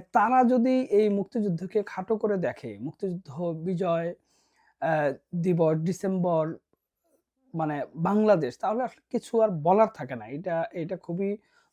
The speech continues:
দুঃখজনক, আহ, খুবই, আহ, মর্মাহত হওয়ার মতো একটা বিষয়। আহ, অনেকেই বলে থাকেন যে মুক্তিযুদ্ধকে,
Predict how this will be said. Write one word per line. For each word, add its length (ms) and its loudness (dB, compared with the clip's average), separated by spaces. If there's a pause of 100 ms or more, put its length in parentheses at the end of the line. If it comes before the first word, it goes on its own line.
দুঃখজনক, 720 -2 (500)
আহ, 300 -2
খুবই, 560 -2 (840)
আহ, 260 -10 (1200)
মর্মাহত 640 6
হওয়ার 420 2
মতো 220 -4
একটা 140 -6
বিষয়। 400 -2 (100)
আহ, 180 -2
অনেকেই 560 0
বলে 320 2
থাকেন 400 -6
যে 180 -2
মুক্তিযুদ্ধকে, 920 -4